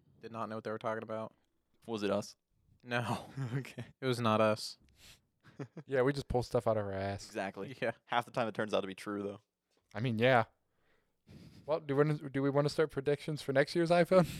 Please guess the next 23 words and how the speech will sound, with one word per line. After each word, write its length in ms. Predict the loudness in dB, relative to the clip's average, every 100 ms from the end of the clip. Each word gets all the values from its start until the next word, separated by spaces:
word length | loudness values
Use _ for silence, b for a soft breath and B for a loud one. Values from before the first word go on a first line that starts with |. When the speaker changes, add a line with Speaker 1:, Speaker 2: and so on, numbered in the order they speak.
| -8
Speaker 3:
<laughs> 240 | -6 -6 -6
Speaker 1:
No. 580 | -2 4 8 10 8 8
<clears throat> 920 | 6 6 4 -2 -2 -4 -10 -14 -14
Speaker 2:
U 100 | -8
S 80 | -6
B 100 | -6
C? 240 | -6 -6 -6 _
Speaker 3:
Let's 140 | -6 -2
get 100 | -2
these 140 | -2
phones 260 | 2 4 4
in 80 | 2
hand 240 | 2 2
Speaker 1:
So 80 | 2
Speaker 3:
and 40 |
Speaker 1:
Noah's 260 | 2 4 4
not 160 | 0 -4
here. 280 | -6 -8 -8
Why 160 | -4 -2
is 100 | -2
Noah 160 | -6
not 160 | -6 -10
here? 240 | -12 -14